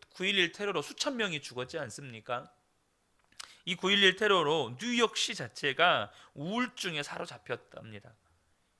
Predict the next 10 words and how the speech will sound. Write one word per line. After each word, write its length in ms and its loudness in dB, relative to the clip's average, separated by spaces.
기쁠 400 -4
일도 280 2
없고 640 -4
또, 460 2
어, 180 -14
나라가 960 8
완전히 640 0
진짜 540 -4
난장판이 600 4
됐었죠. 640 -8